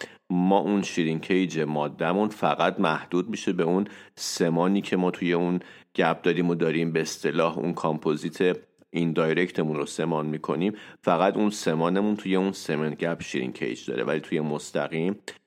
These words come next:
اینجوری نیست. و میگه که اون ایندایرکت ها خصوصیات فیزیکی بهتری دارن و اون درصد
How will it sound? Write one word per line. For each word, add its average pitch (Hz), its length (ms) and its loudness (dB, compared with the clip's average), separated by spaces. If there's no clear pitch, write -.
اینجوری 80 560 0
نیست. - 500 -4
و 104 180 4
میگه 95 240 4
که 107 180 4
اون 101 220 2
ایندایرکت 82 720 0
ها 95 360 2
خصوصیات 82 1200 0
فیزیکی 85 560 2
بهتری 90 640 2
دارن 98 460 4
و 92 440 4
اون 90 180 2
درصد 80 600 0